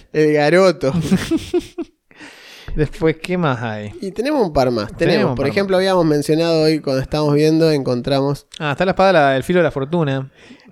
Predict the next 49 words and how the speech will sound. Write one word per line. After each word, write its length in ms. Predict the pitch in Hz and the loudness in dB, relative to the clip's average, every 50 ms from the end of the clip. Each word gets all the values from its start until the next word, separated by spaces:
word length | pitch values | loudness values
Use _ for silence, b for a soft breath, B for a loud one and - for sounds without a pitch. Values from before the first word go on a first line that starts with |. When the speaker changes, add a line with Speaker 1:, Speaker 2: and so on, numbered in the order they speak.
| _ | _
Speaker 1:
la 120 | - - - | -16 -12 -12
espada 320 | - - - 208 226 220 | -6 -2 0 2 4 4
que 80 | 196 170 | 4 4
concede 360 | 156 156 156 - 208 202 185 | 2 2 2 2 2 4 4
deseos. 520 | 175 165 - 208 196 170 139 120 117 117 | 2 2 2 2 2 4 2 2 0 -4
Speaker 2:
Sí. 100 | - - 170 170 | -2 0 0 2
Speaker 1:
Bueno, 200 | 170 220 202 190 | 4 4 2 4
literalmente 480 | 190 196 202 226 240 233 233 220 - 202 | 2 2 4 4 4 4 2 2 2 2
es 100 | 175 175 | 2 2
eso. 180 | 147 - 156 165 | 0 2 0 0
Speaker 2:
Es 140 | - 185 | 2 4
eso, 300 | - 349 - - 143 143 - | 2 2 2 0 -8 -8 -4
es 80 | 226 | -4
una 120 | 202 220 214 | -2 -2 -2
Speaker 1:
<laughs> 20 | |
Speaker 2:
espada, 340 | 202 - 226 240 254 254 247 | 0 2 2 4 4 4 2
Speaker 1:
Es 40 | - | 2
mucho 280 | 214 175 165 - 165 139 | 0 -2 0 0 -2 0
más. 280 | 135 127 123 123 - | 0 -2 -4 -4 -2
Speaker 2:
es 80 | 285 294 | 0 0
una 140 | 302 285 254 | 2 2 0
espada 400 | 214 - 277 294 302 302 294 233 196 | 0 2 4 4 6 4 4 2 0
que 180 | - 214 202 196 | 0 0 0 0
te 120 | - 208 | 2 2
da 320 | 208 190 160 151 151 139 - 185 | 4 6 6 4 4 2 -2 -8
Speaker 1:
De 220 | 165 160 156 165 | -10 -2 0 2
los 120 | 170 180 180 | 2 2 0
creadores 400 | - 185 180 180 208 240 254 240 226 | 2 2 2 4 4 6 6 6 6
de 80 | 208 | 4
Tengan 280 | 180 214 240 247 247 240 | 4 2 2 4 2 4
Speaker 2:
Claro. 160 | 208 180 180 | 4 4 4
Speaker 1:
Cuidado 180 | 196 220 240 226 | 6 6 4 4
si 80 | 190 190 | 2 2
están 140 | 196 214 208 | 0 2 2
dispuestos 320 | 208 202 - 208 214 220 | 2 2 2 2 2 4
a 40 | 208 | 2
meter 220 | 196 185 170 190 | 2 2 2 2
esto 140 | 190 190 202 | 2 4 4
en 60 | 196 185 | 2 4
su 80 | 185 165 | 4 4
campaña, 480 | 170 160 151 175 196 214 214 208 196 | 2 2 4 4 2 4 4 4 2
Speaker 2:
Sí, 140 | 180 170 185 | 2 2 0
Speaker 1:
llega 360 | 180 185 185 185 185 185 185 185 | 2 2 4 4 4 4 2 -2
Speaker 2:
te, 60 | 214 | -6
te 180 | 185 202 143 135 | -8 -6 -2 0
da, 200 | 135 143 160 165 | 2 2 2 2
claro, 500 | 160 160 156 160 160 156 147 139 131 131 | 2 2 2 4 4 4 2 2 0 0
te 120 | - - 160 | 0 2 4
da 400 | 160 147 131 127 120 - - | 4 4 2 0 -2 -4 -8